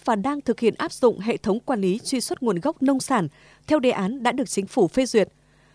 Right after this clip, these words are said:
Sở Khoa học và Công nghệ chủ trì thực hiện. Đây là định hướng quan trọng để các cơ quan quản lý và doanh nghiệp áp dụng một cách bài bản, hiệu quả. Trước đây, khi sử dụng thiết bị thông minh quét tem truy xuất nguồn gốc mã Q R,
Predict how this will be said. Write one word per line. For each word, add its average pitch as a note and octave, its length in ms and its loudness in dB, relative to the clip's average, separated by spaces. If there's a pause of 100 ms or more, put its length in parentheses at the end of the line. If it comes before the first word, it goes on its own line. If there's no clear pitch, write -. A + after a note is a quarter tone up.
Sở A#3+ 240 2
Khoa - 180 -6
học C#4 220 -4
và - 80 0
Công C4 220 -4
nghệ A3+ 260 0
chủ A3 200 2
trì G3+ 180 2
thực G3+ 160 -2
hiện. G3+ 180 4 (600)
Đây B3 240 2
là A#3 80 -2
định G3+ 180 -4
hướng G3 240 -2
quan D4+ 220 -2
trọng A#3 240 -2 (120)
để G3 200 4
các - 240 -6
cơ C#4 100 4
quan B3+ 240 -2
quản A3+ 240 2
lý F#3 200 2
và A#3 120 -4
doanh C4+ 200 -4
nghiệp G#3+ 180 4 (280)
áp E4 160 -2
dụng A3+ 240 0
một F#3 140 -2
cách D#4 200 -6
bài A3+ 180 0
bản, F3+ 260 -4 (100)
hiệu A#3 160 6
quả. F#3+ 260 2 (1200)
Trước - 200 0
đây, A#3 220 -2
khi D#4 220 -2
sử A3 140 2
dụng F3 220 2
thiết E4+ 140 -6
bị A#3+ 220 2
thông A#3+ 180 -2
minh A#3 220 2 (100)
quét E4+ 240 -2
tem A#3+ 220 -2
truy A3+ 200 -2
xuất - 200 -6
nguồn F#3+ 180 0
gốc C#4+ 280 -2
mã G#3+ 280 0
Q D4 140 0
R, G3+ 260 2